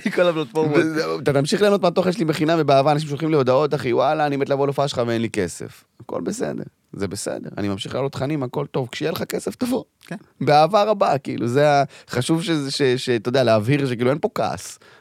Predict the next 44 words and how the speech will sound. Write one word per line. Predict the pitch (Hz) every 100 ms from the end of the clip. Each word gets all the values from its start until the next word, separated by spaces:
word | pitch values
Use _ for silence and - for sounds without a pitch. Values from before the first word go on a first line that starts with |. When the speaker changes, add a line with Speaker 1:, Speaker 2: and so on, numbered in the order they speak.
| -
Speaker 2:
אני | 110
מבין, | 113 202 190
אני | 107
גם, | 156 170 117
אני | - - 123
בגיל | 202 269
שלושים | 320 151 196
לא | 135
היה | -
לי |
כסף. | - - - _ _ _ _ _ -
מדבר | 127
איתך | 160 165
לפני | 156 165
ארבע | 156
שנים. | 139 147 131
Speaker 1:
מהמם. | - 110 113 - _ -
Speaker 2:
לא | 143
היה | 196
לי | 302
עכשיו | 143 110
שבעים | 107 85
שקל | 78 67
להופעה. | 73 71 - -
בגיל | - 175
שלושים, | 185 143 220 170
שזה | - 73
הכי | 85 170
ביש-, | 165 131 107 135 -
ביזיון | 120 131 127 139
ובושה | 127 110 113
שיכול | 98 92 85
להיות. | 78 - - - - - _ _ _ _ -
וואלה, | 101 143
כן, | 330 247
לא | 127
היה | 127
לי | 175
כסף, | 220 175
לא |
היה | 156
לי |
כסף | 180 208
לדייטים. | 180 185 -